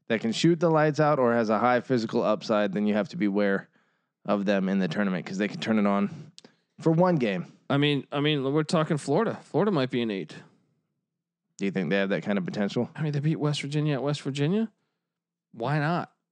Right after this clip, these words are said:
Speaker 1: Yeah.
Speaker 2: Wouldn't shock me.
Speaker 1: Yeah.
Speaker 2: But that's just one. But then can they do it again ag-, against a better team? So if they beat them, then they gotta beat
Speaker 1: Well, think about this. The round of thirty-two is presumably the thirty-two best teams in the nation.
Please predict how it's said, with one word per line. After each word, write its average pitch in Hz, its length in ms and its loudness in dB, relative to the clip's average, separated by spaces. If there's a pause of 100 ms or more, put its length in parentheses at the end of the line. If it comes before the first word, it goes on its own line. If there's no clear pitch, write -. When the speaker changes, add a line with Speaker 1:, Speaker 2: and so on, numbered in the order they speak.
(200)
Speaker 1:
Yeah. - 100 0
Speaker 2:
Wouldn't 202 180 2
shock 160 420 0
me. 247 260 0 (420)
Speaker 1:
Yeah. - 160 0
Speaker 2:
But 185 80 0
that's 285 180 2
just 247 180 4
one. 190 420 2
But 160 160 0
then 226 160 4
can 226 160 2
they 196 100 4
do 180 220 4
it 185 60 4
again 156 640 0
ag-, 160 400 -6
against 160 260 2
a 139 40 0
better 170 240 2
team? 110 200 -6
So 135 120 0
if 123 80 -2
they 156 140 4
beat 180 280 0
them, 160 360 2 (440)
then 156 140 4
they 180 80 4
gotta 175 220 4
beat 170 420 0
Speaker 1:
Well, 214 180 4
think 233 220 0
about 208 220 2
this. - 280 0 (300)
The 147 80 2
round 190 340 4
of 175 120 0
thirty-two 175 920 2 (360)
is 127 140 0
presumably 143 640 4
the 127 100 4
thirty-two 147 480 2
best 131 280 2
teams 123 260 0
in 101 60 0
the 101 80 2
nation. 113 400 -2